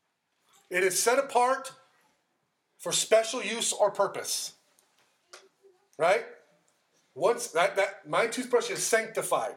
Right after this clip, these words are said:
That's what it means. Set apart to be used only for my mouth. Only for this purpose. I do not use it to scrub my shoes and then use it to scrub my mouth. It is set apart.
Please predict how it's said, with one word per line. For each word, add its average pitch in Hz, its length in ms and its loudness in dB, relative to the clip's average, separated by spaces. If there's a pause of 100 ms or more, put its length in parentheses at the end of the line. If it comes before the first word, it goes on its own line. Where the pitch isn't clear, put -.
(180)
That's 156 200 -4
what 196 100 2
it 180 60 -4
means. - 520 -8
Set 214 280 0
apart 233 460 0
to 165 80 -14
be 165 120 -8
used 190 320 -4
only 233 400 2
for 226 580 2
my 196 240 0
mouth. 160 460 -4 (680)
Only 208 260 2
for 202 140 -4
this 196 160 0
purpose. - 500 -4
I 156 80 2
do 160 140 -6
not 254 240 2
use 254 200 0
it 254 240 0 (280)
to 180 80 -4
scrub 196 280 4
my 185 120 0
shoes 254 440 0 (120)
and 170 180 0
then 220 180 2
use 226 180 -4
it 220 100 -4
to 175 100 -6
scrub 196 240 2
my 185 120 2
mouth. 156 320 -4 (220)
It 147 80 -6
is 147 120 -2
set 208 180 4
apart. 208 340 2